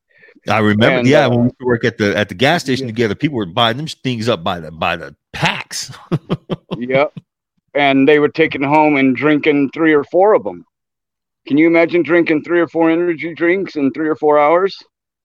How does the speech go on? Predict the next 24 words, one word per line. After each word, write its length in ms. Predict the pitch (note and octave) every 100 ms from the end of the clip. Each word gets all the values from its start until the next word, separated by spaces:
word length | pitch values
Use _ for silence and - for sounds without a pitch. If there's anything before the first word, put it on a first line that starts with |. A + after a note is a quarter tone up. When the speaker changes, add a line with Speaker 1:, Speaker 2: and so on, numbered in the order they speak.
| _ _
Speaker 1:
With 160 | G2+ G2+ -
alcohol? 680 | A2+ - B2 C3+ D3+ - _ _ _ _ _ _ _ _ _ _
Speaker 2:
Yeah, 300 | A#2 B2 - -
with 140 | C#3+ C#3+
alcohol. 540 | C#3+ D#3 C#3+ D#3+ E3
Speaker 1:
Oof. 480 | F4 F#4+ F#4 - - - _ _ _
Speaker 2:
That's 160 | D#3+ -
just, 160 | D3+ _
Speaker 1:
What 100 | C3
Speaker 2:
that, 60 | F#3
Speaker 1:
was 80 | D#3
the 60 |
Speaker 2:
that's 120 | C3 C#3+
Speaker 1:
other 100 | C#3+
Speaker 2:
why 160 | D#3
Speaker 1:
one? 60 | C#3
Speaker 2:
people 340 | - E3 C#3+ C#3
were 180 | B2+ G#2 _ _ _ _ C#3
dying. 520 | C#3+ F3+ C3+ F#2 F2 _ _ _
You're 160 | B2+ D3+
drinking 440 | C3+ D#3+ C#3 B2+ -
four 320 | E3 D#3+ D#3+
energy 560 | D3+ E3 D#3+ B2+ B2 A#2+
drinks 560 | A#2 B2 B2 A#2 -